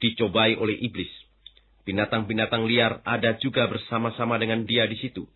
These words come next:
dan malaikat-malaikat melayani dia. Setelah Yohanes dipenjarakan, Yesus pergi ke Galilea dan mengabarkan kabar baik dari Allah di sana. Katanya, "Allah segera akan mulai memerintah. Bertobatlah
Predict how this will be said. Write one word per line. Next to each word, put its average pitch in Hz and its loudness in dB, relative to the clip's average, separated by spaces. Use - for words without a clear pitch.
dan 98 0
malaikat-malaikat 104 0
melayani 92 -2
dia. 85 -4
Setelah 143 2
Yohanes 135 4
dipenjarakan, 117 0
Yesus 117 0
pergi 127 2
ke 123 -4
Galilea 117 2
dan 110 4
mengabarkan 120 2
kabar 123 2
baik 120 2
dari 117 0
Allah 110 0
di 104 -10
sana. 90 -4
Katanya, 104 0
"Allah 139 4
segera 139 4
akan 127 2
mulai 139 4
memerintah. 101 0
Bertobatlah 139 2